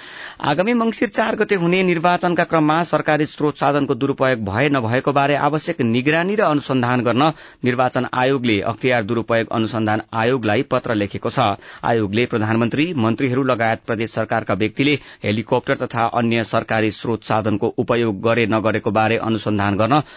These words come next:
आज अख्तियारलाई पत्र लेखेको हो। निर्वाचन आचार संहिता पालना गर्न पटक पटक राजनैतिक दलको ध्यानाकर्षण गर्दै आएको, राजनैतिक दलका प्रमुख पदाधिकारीबाट निर्वाचन आचार संहिता पालनाको प्रतिबद्धता समेत प्राप्त गरेको,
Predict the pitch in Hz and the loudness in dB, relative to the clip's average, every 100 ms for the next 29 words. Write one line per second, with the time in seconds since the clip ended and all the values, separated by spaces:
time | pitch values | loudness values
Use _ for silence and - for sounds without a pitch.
0 | - 117 107 110 - 117 107 104 - 107 | -6 -2 -2 -2 -2 0 2 0 0 -2
1 | 110 95 95 104 117 113 117 104 - - | 0 0 0 -2 0 2 2 0 -8 -4
2 | 113 107 107 117 110 107 107 101 107 104 | 0 2 2 0 0 0 -2 -2 -2 0
3 | 107 104 110 104 107 101 110 143 - 151 | 0 0 0 2 2 0 0 0 0 -2
4 | - - 175 180 143 139 131 127 143 113 | -2 -2 -2 0 0 0 0 -2 -4 0
5 | 131 135 131 107 120 127 127 - 113 117 | 0 0 -2 -2 -2 -2 -4 -4 -4 -2
6 | 110 110 107 113 110 170 151 - - 139 | -2 0 0 0 2 0 0 -6 -4 -2
7 | 151 196 202 214 170 165 175 175 160 160 | 0 -2 -6 -2 0 2 0 0 0 0
8 | 156 151 147 143 139 139 131 131 127 131 | 0 0 2 0 0 0 2 0 2 0
9 | 123 123 127 127 123 120 - 117 - 117 | 2 2 0 0 -2 -4 -2 -2 0 -2
10 | 117 123 123 120 117 113 110 120 120 127 | 0 0 0 0 2 0 0 -2 -4 -2
11 | 107 127 117 113 117 110 - 117 107 - | -2 -2 -2 -2 0 -2 -2 -4 -2 0
12 | 101 110 117 | 2 2 2